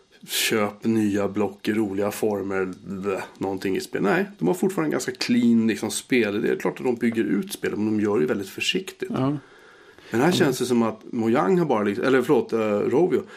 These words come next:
Speaker 1: det ska bara cashas in så att de kan fortsätta växa, och fort ska det gå.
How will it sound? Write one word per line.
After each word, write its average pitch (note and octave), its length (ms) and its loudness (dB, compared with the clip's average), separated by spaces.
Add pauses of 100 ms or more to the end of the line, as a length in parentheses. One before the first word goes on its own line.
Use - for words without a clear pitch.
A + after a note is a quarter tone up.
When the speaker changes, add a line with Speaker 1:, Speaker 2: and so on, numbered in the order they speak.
(200)
Speaker 1:
det - 100 -6
ska F3+ 140 2
bara E3+ 140 2
cashas - 500 -2
in A#2 320 0
så - 140 -4
att A#2+ 80 -4
de A2+ 180 0
kan A2 200 -2
fortsätta G#2+ 500 -4
växa, A2 320 -4
och A2 160 -2
fort - 360 -2
ska - 160 0
det G2 100 -2
gå. - 160 -4